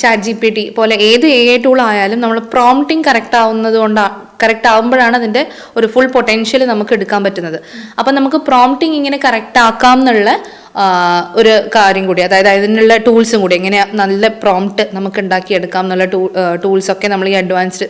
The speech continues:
കോഴ്സിൽ പറയുന്നുണ്ട്. അതുപോലെ തന്നെ ഡിജിറ്റൽ മാർക്കറ്റിങ്ങിൻ്റെ ഒരു ബേസിക്സ് നമ്മളതിൽ, ആ, സ്റ്റാർട്ട് ചെയ്യുന്നുണ്ട്. ആ, ഫുൾ പറയുന്നതല്ല, ഒരു എങ്ങനെ നമുക്ക് അത്യാവശ്യം ഒരു ആഡ്, ആ, അത്യാവശ്യം നന്നായിട്ട്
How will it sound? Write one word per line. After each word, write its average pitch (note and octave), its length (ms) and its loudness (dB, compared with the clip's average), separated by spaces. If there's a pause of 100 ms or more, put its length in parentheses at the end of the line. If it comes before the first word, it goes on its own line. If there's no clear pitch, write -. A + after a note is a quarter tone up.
കോഴ്സിൽ F#3+ 440 -2
പറയുന്നുണ്ട്. E3+ 440 -4 (360)
അതുപോലെ C4 420 0
തന്നെ A#3 220 -2 (300)
ഡിജിറ്റൽ A3 280 -2
മാർക്കറ്റിങ്ങിൻ്റെ B3+ 580 2
ഒരു C4 80 0
ബേസിക്സ് A#3+ 640 0
നമ്മളതിൽ, F#3+ 420 -2
ആ, F#3 380 -6
സ്റ്റാർട്ട് G#3+ 380 0
ചെയ്യുന്നുണ്ട്. E3 340 -4 (160)
ആ, F3 120 -12 (160)
ഫുൾ D4+ 360 2
പറയുന്നതല്ല, G3+ 720 -4 (280)
ഒരു G#3+ 180 2
എങ്ങനെ A3+ 440 2
നമുക്ക് C4 260 -2
അത്യാവശ്യം A3+ 440 0
ഒരു G#3 240 0
ആഡ്, F#3+ 380 2 (180)
ആ, F#3 220 -2
അത്യാവശ്യം G3 320 -6
നന്നായിട്ട് F#3 640 -4